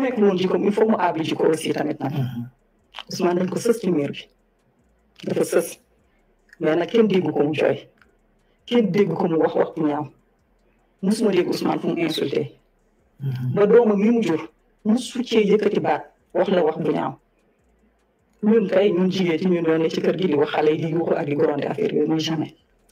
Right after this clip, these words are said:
Speaker 1: Xale ku ci def bêtise, da lay woo ba nga ñëw. Soxtaane ak yow ba pare, may la xaalis. Kooku mooy Ousmane ak njabootam. Nit ku dal. Yéen, lu, lu, lu mu am nag, ñoo, yaa ko bàyyi ci loxoom.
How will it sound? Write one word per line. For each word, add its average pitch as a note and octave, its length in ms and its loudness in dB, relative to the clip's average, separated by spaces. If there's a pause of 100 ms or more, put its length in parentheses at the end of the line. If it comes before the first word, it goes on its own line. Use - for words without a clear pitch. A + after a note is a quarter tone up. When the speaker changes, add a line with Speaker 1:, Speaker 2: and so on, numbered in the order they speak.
(520)
Speaker 1:
Xale - 340 0
ku G#3 80 0
ci G#3+ 120 0
def F#3 160 2
bêtise, D3 320 0
da D3+ 120 2
lay E3 120 2
woo D#3 160 4
ba D#3+ 100 2
nga D#3+ 100 -2
ñëw. - 260 -4
Soxtaane G3 500 0
ak D3+ 60 -2
yow D3+ 140 2
ba F3+ 140 0
pare, E3 340 -2 (480)
may F#3 200 0
la F3 80 -2
xaalis. - 480 -6 (1400)
Kooku G#3 180 2
mooy F#3 140 2
Ousmane D#3+ 320 -2
ak D#3+ 80 -2
njabootam. D3 460 -2 (1080)
Nit F#3 180 0
ku D#3 120 -2
dal. D#3+ 260 -2 (920)
Yéen, B3 260 2
lu, G#3+ 560 2
lu, A3 140 2 (180)
lu B3 80 4
mu C#4 80 2
am B3 200 2
nag, - 120 -4 (540)
ñoo, F#3 200 0
yaa G3+ 180 4
ko G#3 100 0
bàyyi D#3 180 2
ci D#3+ 120 -4
loxoom. D#3 280 -2